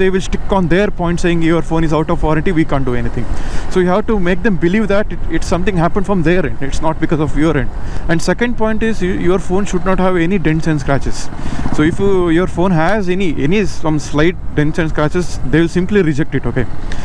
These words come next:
So then you don't have any options, you need to pay for it. So the, that's a second, that's a two point. And the third point is, like, you need to, um,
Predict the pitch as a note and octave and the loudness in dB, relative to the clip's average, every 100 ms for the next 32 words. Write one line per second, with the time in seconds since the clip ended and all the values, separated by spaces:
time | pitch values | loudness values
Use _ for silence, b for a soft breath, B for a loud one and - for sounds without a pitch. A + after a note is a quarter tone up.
0 | B B - D3 C3 E3 G3 F#3+ F3+ F3+ | B B 0 2 2 0 0 2 2 2
1 | F3 F3 F3+ E3+ E3+ D#3+ D#3+ D#3 - E3+ | 2 0 0 0 0 0 0 -2 -2 -2
2 | E3 D3+ D#3 C3+ C#3+ C3+ B2 G#2 - - | 0 2 0 0 0 0 0 -2 0 -2
3 | B B B B - D#3+ D#3 C3+ D3+ D#3 | B B B B 2 2 0 0 0 0
4 | G3 F3+ D#3+ F#2+ F#3+ F#3+ F#3 F#3 G3 G3 | -2 -2 -2 -2 -2 -2 0 0 0 0
5 | F3+ D3+ - - - D#3 F#3 D#3+ F#3+ F3+ | -2 -2 -2 -4 0 0 0 0 0 0
6 | D3+ D#3+ D#3 D#3+ D3 - F3 G3+ - G3 | 0 0 0 0 0 0 0 0 -2 -2
7 | G3 F#3+ F#3 F#3+ F#3+ F#3 E3+ F#3+ - G3+ | -2 0 0 2 0 0 0 0 0 2
8 | F3+ D3 B B B B - C#3 C#3 C3+ | 2 0 B B B B 0 2 2 0